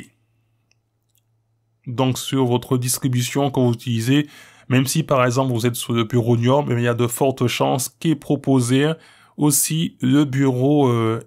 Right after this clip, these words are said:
X F C E sur votre, euh, distribution. Donc là, on est donc sur les, euh, sur les bureaux. On peut aussi regarder, euh, concernant les plateformes. Donc là, on a tout ce qui est soixante-quatre bits, trente-deux bits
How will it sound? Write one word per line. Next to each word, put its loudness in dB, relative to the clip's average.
X -2
F -2
C -4
E 2
sur -2
votre, 0
euh, -2
distribution. -2
Donc -6
là, -4
on 2
est 2
donc -6
sur -2
les, 0
euh, -6
sur 0
les 4
bureaux. 2
On 0
peut -4
aussi 0
regarder, 0
euh, 0
concernant 0
les 2
plateformes. -2
Donc -8
là, 0
on -4
a -6
tout -10
ce -6
qui -2
est -2
soixante-quatre -8
bits, -4
trente-deux -4
bits -4